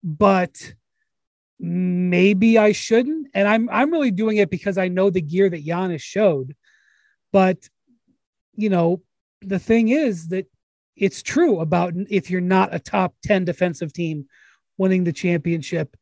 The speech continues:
has historically been very difficult. That's a true statement. So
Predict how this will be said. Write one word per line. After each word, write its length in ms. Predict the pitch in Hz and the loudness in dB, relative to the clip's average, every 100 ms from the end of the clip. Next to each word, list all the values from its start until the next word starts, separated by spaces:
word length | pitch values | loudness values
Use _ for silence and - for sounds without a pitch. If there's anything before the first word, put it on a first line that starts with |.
| _ _ | _ _
has 140 | - 180 | -8 -4
historically 500 | 185 - 180 - 165 | -4 0 0 0 -4
been 220 | 151 160 | -4 -4
very 220 | 160 151 | -2 -2
difficult. 480 | 147 151 143 - 147 | -4 -6 -6 -4 2
That's 180 | 180 185 | 2 2
a 120 | 160 - | -2 -8
true 440 | - - 226 220 | -10 -2 0 0
statement. 540 | 196 - 254 185 131 - _ _ _ _ _ | 0 2 2 2 -8 -20 _ _ _ _ _
So 520 | _ - 196 190 190 | _ 2 4 4 2